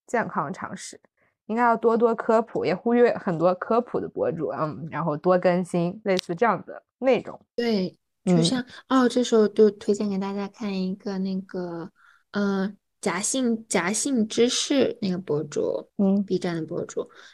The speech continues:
Speaker 1: 嗯。
Speaker 2: 他真的讲了一些很，就风趣幽默的形式，讲了很多这种两性知识有可能会涉及到的一些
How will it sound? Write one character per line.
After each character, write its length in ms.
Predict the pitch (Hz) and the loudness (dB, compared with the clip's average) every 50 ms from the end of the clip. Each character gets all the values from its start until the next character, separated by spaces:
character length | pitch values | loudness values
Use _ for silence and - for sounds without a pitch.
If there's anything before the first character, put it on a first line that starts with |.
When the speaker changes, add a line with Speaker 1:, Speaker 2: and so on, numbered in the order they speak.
| - | -2
Speaker 1:
嗯。 100 | 214 196 | 0 2
Speaker 2:
他 100 | 190 233 | 2 2
真 160 | 226 240 240 | 2 0 0
的 80 | 247 247 | 0 0
讲 240 | 233 - 196 147 139 | 0 0 0 2 2
了 80 | 165 | 0
一 40 | 185 | 0
些 160 | 196 - 208 208 | 2 2 2 2
很， 280 | 208 - 202 - - | 2 0 -2 -4 -2
就 220 | 185 196 202 233 208 | 4 6 6 6 6
风 240 | - - 285 311 320 | 2 -2 -2 -2 -2
趣 180 | 320 - 285 | 0 0 2
幽 140 | 262 277 277 | 2 2 2
默 220 | 294 302 294 285 | 0 0 -2 0
的 100 | 262 233 | 0 0
形 320 | 220 220 - 190 180 208 - | -2 -2 -4 -4 -6 -6 -6
式， 180 | - - - | -8 -10 -6
讲 200 | 214 - 185 170 | -4 -4 -2 -2
了 80 | 190 208 | -2 -2
很 260 | 214 - 208 170 160 | -2 -2 -2 -2 -2
多 240 | - - 185 190 196 | -2 -2 -2 0 2
这 60 | 202 | 2
种 100 | 196 190 | 2 2
两 240 | 185 175 - - 185 | 0 0 -2 -6 -8
性 220 | - 208 190 190 | -4 -2 -2 -2
知 160 | 190 - 185 185 | -2 -2 -4 -4
识 180 | - - 185 | -2 -2 -2
有 160 | 180 175 180 | -2 -2 -2
可 220 | 190 - - 175 180 | -4 -4 -6 -6 -4
能 240 | 175 175 175 180 185 | -4 -6 -6 -6 -2
会 180 | - 220 202 | 0 0 0
涉 240 | 208 - - 226 202 | 0 2 2 2 2
及 160 | 190 - - | 2 0 -4
到 140 | 185 190 185 | -2 -2 0
的 120 | 185 180 | 0 0
一 120 | 185 185 190 | 0 0 -2
些 280 | 190 - - 196 196 | -2 -4 -4 -2 -4